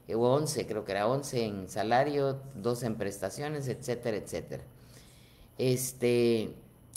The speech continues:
y pues no había pasado mucho tiempo, hicieron, abrieron todas las, ahí en la Ciudad de México, ¿ah? Ahorita hablamos de acá de, de Tru-, de Tuxtla, que lo tienen prácticamente colapsado.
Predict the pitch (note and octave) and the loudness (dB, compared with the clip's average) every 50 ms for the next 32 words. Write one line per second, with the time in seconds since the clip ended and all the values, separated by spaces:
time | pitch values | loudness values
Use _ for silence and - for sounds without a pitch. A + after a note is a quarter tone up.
0 | - - C#3+ C3 C3 C3 C3+ B2+ D3 D#3+ G3 B3 - - A3+ - G#3 G#3 G#3+ G#3 | -8 -6 -4 -4 0 0 0 2 2 0 0 0 -2 -2 -2 0 2 2 2 0
1 | G#3 G3+ - G3 F#3 - F3 F3 G3 E3+ F#3+ G3+ G3+ D3+ - C#3+ C#3+ C#3 C#3 C#3+ | -2 -4 -6 -6 -4 -2 -2 -2 -2 -2 -2 -2 -2 -2 2 4 6 6 6 4
2 | C3+ C3 B2+ B2 A2+ A2 G#2+ G2 E2 D#2+ C2+ D2 G#2+ A2+ B2 C3+ C#3+ C#3 C#3 C3+ | 4 4 4 4 2 0 -2 -4 -6 -6 -2 -2 0 2 4 4 4 6 4 4
3 | B2+ C3+ C3+ C3 C3 B2 A#2 G#2+ G#2 - - - A2+ D3 D#3+ E3 D3+ C3 D3 C#3 | 2 4 6 6 8 6 6 4 2 0 0 0 0 0 2 0 0 0 2 2
4 | C3 B2+ A#2+ G#2+ - - - G2 F#2 G2+ A#2+ C3 C3 A#2 B2+ C#3 C3+ C3 B2 A#2 | 2 2 2 0 -2 -4 -2 0 0 2 2 2 2 2 2 2 4 4 4 6
5 | A#2+ B2 B2+ B2 A#2 G2+ F#2+ E2+ - - A2 A2 G#2+ G2+ F2 D#2 - - - - | 6 4 4 2 0 0 -2 -2 2 2 4 4 4 2 0 -4 -6 -12 -18 -18
6 | - - - - - - - - - - - - - - - - - - - - | -18 -18 -18 -18 -18 -18 -20 -20 -20 -20 -20 -20 -20 -20 -20 -20 -20 -20 -20 -18
7 | - - - - - - G2+ G2 G2 G2 - - B2+ B2 B2 - - A#2 A#2+ A#2 | -18 -18 -18 -16 -12 -10 -6 -4 -4 -2 -2 0 0 0 0 0 0 0 0 2
8 | A#2+ D#3 D#3 D#3 - D#3+ C3 - A#2+ A2 G#2+ G#2 - C3+ C3 C3+ B2+ B2 C3 A#2+ | 2 0 -2 0 0 0 2 4 4 2 2 0 0 0 2 2 2 2 0 -2
9 | A#2+ B2 B2+ - G#2+ G2 G#2+ A2 A2 B2+ A2 - F#2+ F2+ F2 F2 - - - - | -2 -2 -2 0 0 0 0 0 -2 -2 -4 -2 -2 -2 -2 -4 -4 -6 -4 -2
10 | D2 C2 C2 | -2 -2 -4